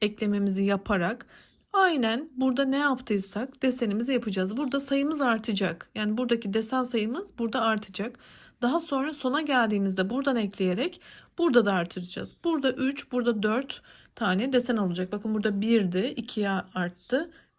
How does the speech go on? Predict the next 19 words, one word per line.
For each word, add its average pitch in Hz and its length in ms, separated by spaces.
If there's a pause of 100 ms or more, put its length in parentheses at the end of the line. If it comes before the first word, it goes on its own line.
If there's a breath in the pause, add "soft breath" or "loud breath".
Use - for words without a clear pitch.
Üç 330 420
ve 233 220
dört 233 280
şeklinde. 190 640 (500 loud breath)
Tam 349 280
tur 330 280 (140)
dö-, 214 260
döneceğiz. 233 640
Daha 214 160
sonra 359 320
kenar 262 280
uygulamasını 175 540
yapacağız. 175 360
Ben 269 140
şimdi 277 240
hızlıca 240 420
videomuz 226 360
fazla 220 280
uzamadan 214 560